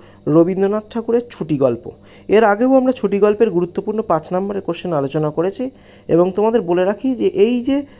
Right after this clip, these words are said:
গল্প আছে তোমাদের বইতে দুটো গল্প, তা থেকে কিন্তু একটা একটা করে পাঁচ নম্বরের কোশ্চেন পড়বে, যে কোনো একটির কিন্তু উত্তর দিতে হবে। তো যেহেতু প্রথমেই ছুটি গল্প আছে,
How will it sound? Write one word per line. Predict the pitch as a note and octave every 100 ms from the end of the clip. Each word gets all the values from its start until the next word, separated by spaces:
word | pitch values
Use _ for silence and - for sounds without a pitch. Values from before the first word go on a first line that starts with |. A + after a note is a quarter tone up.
| - -
গল্প | D#3+ G3
আছে | G3 F#3+ F3+
তোমাদের | E3 E3+ F3+
বইতে | D3 C#3+ E3+
দুটো | C#3 C3 C#3
গল্প, | B2+ D3+ C4+
তা | C4 G3
থেকে | E3 E3+
কিন্তু | F3 F#3 B3+ C4 - -
একটা | - - E3+
একটা | - E3+
করে | F#3
পাঁচ | A3+ C#3 -
নম্বরের | C#3+ D#3+ E3
কোশ্চেন | E3+ C#3 - C#3 D3
পড়বে, | D3+ B3+ D4 - -
যে | C#3+ E3
কোনো | G3+ G#3
একটির | - - E3
কিন্তু | F#3+ G3
উত্তর | B2 - E3
দিতে | A2+ G#2+
হবে। | G#2+ - - - - - -
তো | -
যেহেতু | E3 A3 A#3
প্রথমেই | C4+ - B3+ C#4
ছুটি | - G#3
গল্প | G#3 A3+ A3
আছে, | D3+ - E3